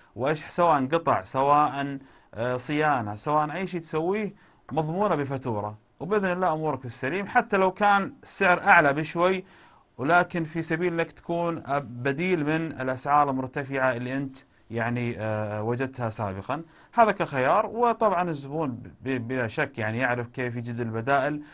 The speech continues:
ولكن نصيحتي لا تبحثون دائما عن الأرخص، لأنه في توجه في السوق الآن بحكم الأسعار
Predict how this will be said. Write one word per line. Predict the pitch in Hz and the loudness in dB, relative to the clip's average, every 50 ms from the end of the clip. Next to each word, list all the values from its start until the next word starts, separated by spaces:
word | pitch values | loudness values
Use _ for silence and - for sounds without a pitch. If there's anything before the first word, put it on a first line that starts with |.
| - - - - | -20 -18 -8 -2
ولكن | 123 143 156 160 - 151 | 2 2 2 2 2 -2
نصيحتي | 147 139 135 - 165 156 135 - - 107 98 - | -4 -4 -2 -2 -2 -2 -4 -6 -10 -12 -10 -8
لا | 98 120 139 147 147 147 | -4 -2 0 2 2 2
تبحثون | 143 143 143 123 110 - 120 120 - - 139 139 139 135 120 110 | 0 -2 -4 -6 -6 -8 -10 -8 -6 -4 -4 -4 -2 -4 -4 -2
دائما | 113 131 131 127 131 131 123 117 | 0 2 2 2 2 0 -2 -2
عن | 120 | -2
الأرخص، | 110 123 123 117 - - 92 - - | -2 -2 -4 -4 -6 -8 -10 -8 -6
لأنه | 113 120 127 123 120 | -6 -4 -4 -4 -6
في | 120 139 147 | -4 -4 -4
توجه | 147 147 131 131 139 139 123 123 | -4 -2 -2 -2 -2 -2 -2 -4
في | 120 117 | -6 -6
السوق | 117 117 - - 139 135 117 | -8 -8 -8 -6 -6 -4 -4
الآن | 120 117 120 131 127 117 | -4 -4 -2 -2 -4 -4
بحكم | 117 110 135 131 135 131 | -6 -8 -8 -8 -6 -6
الأسعار | 120 117 117 117 - 135 139 151 151 147 | -4 -4 -6 -4 -2 0 2 2 0 -2